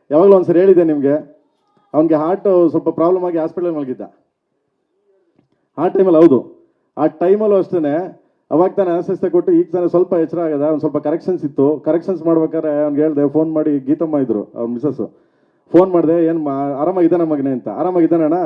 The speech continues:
ಈಗ ಕಂಡ್ಬಿಟ್ಟವನೇ" ಅಂದರು. "ಹೌದಾ, ಹಂಗೆ ಕೊಡೋಕಂದ ಫೋನು." ಕೊಟ್ಟೆ, "ಇರೋಣ" ಅಂದ್ಬಿಟ್ಟು ಕೊಟ್ಟರು. ಕೊಟ್ಟ ತಕ್ಷಣನೇ, "ಸರ್, ಅದೇ ಆ ಬಿಟ್ಟು ಇಲ್ಲಿ ಬಂದಿದೆ ಸರ್, ಇದು ಮ-, ಬಾಂಬೆಯಿಂದ ಬಂದಿದೆ, ಇಲ್ಲಿಂದ ಬಂದಿದೆ, ಅದೆಲ್ಲ ರೆಡಿ ಮಾಡಿ ಕಳಿಸ್ತಾ ಇದ್ದೀನಿ ಸರ್, ಒಂದು ಅರ್ಧ ಗಂಟೆ ಟೈಮ್ ಕೊಡಿ ಸರ್" ಅಂದ, ಬೆಡ್ ಮೇಲೆ ಮಲಗಿದ್ದನು.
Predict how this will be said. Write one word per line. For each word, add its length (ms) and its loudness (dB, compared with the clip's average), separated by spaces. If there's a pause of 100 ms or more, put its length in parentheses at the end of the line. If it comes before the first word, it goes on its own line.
(360)
ಈಗ 180 -2
ಕಂಡ್ಬಿಟ್ಟವನೇ" 520 2
ಅಂದರು. 320 -6 (280)
"ಹೌದಾ, 220 6
ಹಂಗೆ 180 -2
ಕೊಡೋಕಂದ 420 2
ಫೋನು." 340 2
ಕೊಟ್ಟೆ, 260 2
"ಇರೋಣ" 240 2
ಅಂದ್ಬಿಟ್ಟು 240 0
ಕೊಟ್ಟರು. 440 -2 (680)
ಕೊಟ್ಟ 240 4
ತಕ್ಷಣನೇ, 580 2
"ಸರ್, 220 0
ಅದೇ 320 0
ಆ 220 -4
ಬಿಟ್ಟು 320 -4
ಇಲ್ಲಿ 140 0
ಬಂದಿದೆ 300 -2
ಸರ್, 220 -6
ಇದು 220 -8
ಮ-, 280 -4
ಬಾಂಬೆಯಿಂದ 360 -2
ಬಂದಿದೆ, 300 -4
ಇಲ್ಲಿಂದ 240 -2
ಬಂದಿದೆ, 400 -4
ಅದೆಲ್ಲ 380 -2
ರೆಡಿ 160 -2
ಮಾಡಿ 240 -2
ಕಳಿಸ್ತಾ 300 -6
ಇದ್ದೀನಿ 200 -2
ಸರ್, 180 -4
ಒಂದು 220 -4
ಅರ್ಧ 140 -4
ಗಂಟೆ 240 -2
ಟೈಮ್ 200 -4
ಕೊಡಿ 160 0
ಸರ್" 160 -6
ಅಂದ, 120 -8
ಬೆಡ್ 320 -6
ಮೇಲೆ 140 -4
ಮಲಗಿದ್ದನು. 480 -6